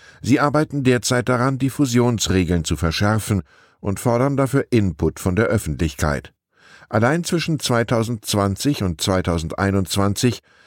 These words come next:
hätten sich die Zahl der Deals verdoppelt, teilen beide Behörden jetzt mit. Jonathan Kanter, der neue Chef der Antikartelleinheit im Justizministerium, sagt: "Wir müssen verstehen, warum so viele Industrien so wenige Wettbewerber haben.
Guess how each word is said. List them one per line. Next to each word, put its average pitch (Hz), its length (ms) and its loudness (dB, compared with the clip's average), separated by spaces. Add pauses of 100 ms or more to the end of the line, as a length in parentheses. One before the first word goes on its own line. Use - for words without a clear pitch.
(140)
hätten 123 280 -2
sich 135 180 0
die 101 160 -2
Zahl 85 300 -2
der 82 160 0
Deals 85 420 0
verdoppelt, 107 560 0 (440)
teilen 113 400 2
beide 82 300 2
Behörden 76 440 0
jetzt 90 340 -2
mit. - 280 -8 (380)
Jonathan 131 640 2
Kanter, 131 440 0
der 82 140 2
neue 98 380 2
Chef 110 320 -2
der 82 220 0
Antikartelleinheit 92 1080 0
im 85 120 -4
Justizministerium, 101 1160 0
sagt: 104 360 0 (520)
"Wir 110 160 2
müssen 160 320 0
verstehen, 135 640 0
warum 117 340 2
so 135 140 2
viele 98 300 -2
Industrien 104 840 0
so 104 260 0
wenige 80 380 0
Wettbewerber 87 580 0
haben. 73 360 -2